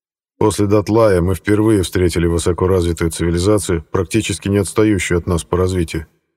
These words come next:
И вряд ли в директорате кто-то согласится закрыть исследование из-за каких-то беспорядков».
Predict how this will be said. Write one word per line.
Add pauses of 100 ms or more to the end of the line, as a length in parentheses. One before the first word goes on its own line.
(500)
И
вряд
ли
в
директорате (200)
кто-то
согласится
закрыть
исследование
из-за
каких-то
беспорядков».